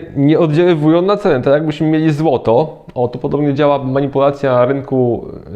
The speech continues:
y, złota, że mamy złoto fizyczne, które mogę trzymać u siebie, lub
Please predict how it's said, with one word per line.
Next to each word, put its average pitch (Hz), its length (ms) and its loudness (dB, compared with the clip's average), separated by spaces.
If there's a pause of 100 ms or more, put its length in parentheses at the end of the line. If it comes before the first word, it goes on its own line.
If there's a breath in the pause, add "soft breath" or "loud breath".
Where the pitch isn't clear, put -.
y, 107 80 -6
złota, 117 720 0 (1400 soft breath)
że 131 240 0
mamy 202 300 4
złoto 175 220 0
fizyczne, 127 680 -2
które 127 300 0
mogę 135 260 2
trzymać 131 500 -2
u 127 60 -6
siebie, 117 680 0 (840)
lub 143 600 2